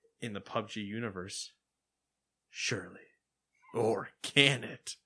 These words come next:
In an interview with I G N, Schofield said that the Callisto Protocol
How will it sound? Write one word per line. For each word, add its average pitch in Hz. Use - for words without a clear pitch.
In 247
an 214
interview 156
with 147
I 123
G 120
N, 131
Schofield 143
said 151
that 127
the 143
Callisto 139
Protocol 131